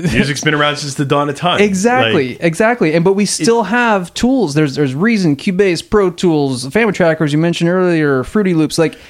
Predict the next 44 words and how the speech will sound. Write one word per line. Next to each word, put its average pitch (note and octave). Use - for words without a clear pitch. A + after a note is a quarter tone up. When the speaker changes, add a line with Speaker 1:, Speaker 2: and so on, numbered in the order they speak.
Speaker 1:
They're A#2+
musical E3
Speaker 2:
countless. C3+
Speaker 1:
instruments. F#2
Speaker 2:
Ex-, B3
exactly. F#4+
Yeah. C4+
There's, G3+
there's A3
Speaker 1:
<laughs> -
Speaker 2:
so C4
many C#4
different B3+
ways G3+
to, F#3+
to F3+
make F3+
music, D3+
and D#3
there's D3
always F#3
gonna E3+
be D#3
some D3
new C#3
software C3+
coming A#2+
out, A#2+
and C#3
there's G#3+
always C#4
gonna A3+
Speaker 1:
It's F#3+
Speaker 2:
be E3
room A3
for A2+
it, F#2+
is C3+
the C3+
thing C#3
that's, B2
that's C#3
true C#3
too. F#3+